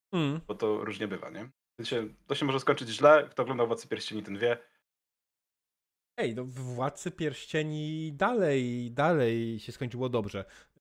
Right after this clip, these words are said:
Speaker 1: Czy Dredu
Speaker 2: No
Speaker 1: jest
Speaker 2: jasne, ale
Speaker 1: dalej
Speaker 2: na
Speaker 1: w
Speaker 2: ile, ale
Speaker 1: Szkocji?
Speaker 2: musieli to
Speaker 1: Tak.
Speaker 2: rozciągnąć, ale musieli to rozciągnąć na trzy filmy, nie?
Speaker 1: Mm. Fair, ale to tylko kwestia tego, że nie było orłów. Dobra, nie,
Speaker 2: No tak.
Speaker 1: nie schodźmy na, na, e,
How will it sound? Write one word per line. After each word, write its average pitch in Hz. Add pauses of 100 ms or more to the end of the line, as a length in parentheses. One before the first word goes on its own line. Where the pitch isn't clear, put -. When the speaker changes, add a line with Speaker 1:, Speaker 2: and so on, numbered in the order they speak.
(120)
Speaker 1:
Czy 160
Dredu 180
Speaker 2:
No -
Speaker 1:
jest 170
Speaker 2:
jasne, 170
ale 190
Speaker 1:
dalej -
Speaker 2:
na 175
Speaker 1:
w 123
Speaker 2:
ile, 135
ale 135
Speaker 1:
Szkocji? 135
Speaker 2:
musieli 143
to 143
Speaker 1:
Tak. 143
Speaker 2:
rozciągnąć, 143 (260)
ale 139
musieli 143
to 160
rozciągnąć 135
na 143
trzy 185
filmy, 101
nie? 104 (360)
Speaker 1:
Mm. 151 (1080)
Fair, 117
ale 135
to 147
tylko 143 (160)
kwestia -
tego, 151
że 135
nie 143
było 143
orłów. 101
Dobra, 113 (280)
nie, 196
Speaker 2:
No 170
tak. 185 (420)
Speaker 1:
nie -
schodźmy 165
na, 135
na, 127 (320)
e, 131